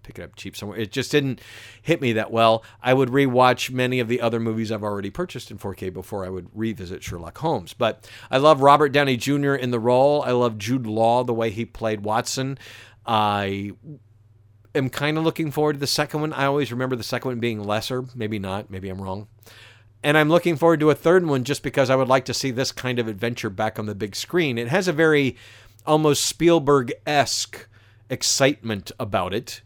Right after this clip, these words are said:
charm even. One movie I kept thinking about while watching this was Young Sherlock Holmes, the nineteen eighty-five movie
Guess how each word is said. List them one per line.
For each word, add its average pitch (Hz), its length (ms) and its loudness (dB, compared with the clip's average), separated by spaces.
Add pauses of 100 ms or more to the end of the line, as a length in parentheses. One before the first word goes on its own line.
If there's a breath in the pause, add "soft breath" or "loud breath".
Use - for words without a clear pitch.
charm 107 680 -2
even. 104 440 -12 (880)
One 277 240 4
movie 190 240 6
I 156 80 8
kept 151 260 2
thinking 185 340 0
about 135 240 6
while 135 200 6
watching 131 500 2
this 117 380 -2
was 120 260 0
Young 147 460 4
Sherlock 139 500 -2
Holmes, 143 680 -4
the 135 80 -2
nineteen 151 540 -2
eighty-five 143 1300 0
movie 110 600 -4